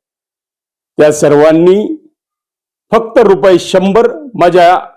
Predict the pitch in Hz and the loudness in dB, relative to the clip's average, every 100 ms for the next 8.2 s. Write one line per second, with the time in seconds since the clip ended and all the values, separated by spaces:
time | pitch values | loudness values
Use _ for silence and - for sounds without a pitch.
0 | _ _ _ _ 147 196 202 185 165 151 | _ _ _ _ 0 0 2 0 2 2
1 | 170 - 180 - 196 220 196 170 175 - | 0 -2 -6 -2 -2 0 2 2 0 0
2 | 175 - 185 175 180 208 220 156 - 175 | -2 -2 0 2 2 0 -2 -6 -2 0
3 | 180 185 151 - 175 147 117 - - _ | 2 0 -2 -2 -2 -2 -6 -16 -20 _
4 | - 175 175 180 190 175 - 175 190 190 | -2 0 2 2 2 0 0 0 0 0
5 | 220 175 156 156 - _ _ _ _ 240 | 0 2 0 0 -4 _ _ _ _ 0
6 | 254 254 247 233 269 233 - 226 - - | 0 0 0 2 0 0 0 -2 -2 -14
7 | _ _ _ - 151 185 147 185 151 - | _ _ _ -6 0 0 2 2 2 -2
8 | 104 | -8